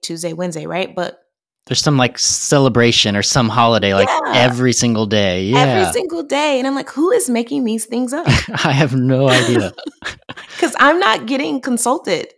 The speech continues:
Speaker 2: <laughs>
Speaker 1: to ask me what day it is, you know?
Speaker 2: Yeah.
Speaker 1: Um, and so that's really where that poem came from. I wanted to
Speaker 2: Mm-hmm.
Speaker 1: try to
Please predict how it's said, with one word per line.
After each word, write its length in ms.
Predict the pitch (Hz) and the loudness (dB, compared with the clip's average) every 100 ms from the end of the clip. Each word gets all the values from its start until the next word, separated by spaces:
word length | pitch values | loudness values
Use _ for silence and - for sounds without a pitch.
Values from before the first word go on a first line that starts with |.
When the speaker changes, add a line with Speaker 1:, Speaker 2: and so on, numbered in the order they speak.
| _ _ | _ _
Speaker 2:
<laughs> 0 | |
Speaker 1:
to 480 | - 131 - 180 - | 0 2 2 2 6
ask 260 | - 247 - | 6 6 4
me 360 | 247 302 320 | 2 4 2
what 240 | 202 196 165 | 2 -2 2
day 220 | 196 165 | 2 4
it 100 | 151 | 2
is, 320 | 156 202 247 262 | 2 0 -2 -2
you 60 | |
know? 380 | 240 240 151 - - | -2 -2 -2 -6 2
Speaker 2:
Yeah. 380 | - 185 151 120 | 6 8 8 4
Speaker 1:
Um, 80 | 123 _ _ _ _ _ _ _ _ - | -2 _ _ _ _ _ _ _ _ -4
and 140 | 226 | 0
so 140 | 240 220 | 2 4
that's 240 | 233 233 | 4 2
really 180 | 208 185 | -2 -2
where 160 | 170 | -2
that 220 | 151 151 - | -4 -6 -8
poem 160 | 143 | -12
came 240 | - 160 - | -12 -14 -12
from. 320 | - 151 135 | -6 -2 -2
I 80 | 185 | 0
wanted 320 | 208 123 127 | 0 0 -2
to 60 | |
Speaker 2:
Mm-hmm. 60 | 135 | -6
Speaker 1:
try 200 | 170 160 | -4 -4
to 240 | 156 147 | -4 -8